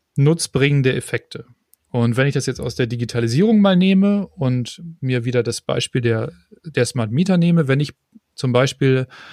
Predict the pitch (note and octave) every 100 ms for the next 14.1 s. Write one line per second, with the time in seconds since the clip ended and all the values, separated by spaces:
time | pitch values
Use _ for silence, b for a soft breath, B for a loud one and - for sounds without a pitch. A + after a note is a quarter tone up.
0 | B B B _ C3 - B2 A2+ - -
1 | - C#3+ B2 A#2 A#2+ C3 C3 - B2+ B2
2 | A2+ A2 D#3 G3 F3 - D3+ C3+ C3 A#2
3 | B2 B2 B2 A#2 A#2 A#2 A2+ G#2+ A#2+ A#2+
4 | G#2+ G2+ - B2 E3 G3+ G3 G3+ G3+ G#3
5 | G#3 G#3 G#3+ G3+ D#3+ - B2 B2 A#2 A2+
6 | A2 G#2+ A2+ _ _ _ - B2 E3 F#3
7 | D3+ D3+ D3+ D3 C#3+ - B2+ C3+ - A#2+
8 | A#2 A#2 A#2 A2+ A2 B2 C3+ B2 G2+ F#2+
9 | - A2 G#2 - _ _ _ _ _ _
10 | _ _ _ _ _ B2 A#2+ A#2 A2 G#2+
11 | G#2+ F#2+ F#2+ G#2+ G#2 G2 A#2 G#2 G#2+ -
12 | G#2+ G#2+ A2+ G#2 G2+ C#3 D#3+ - D3+ D3
13 | C#3 C3 C#3 B2+ B2 A2 A2 - - A2
14 | G#2+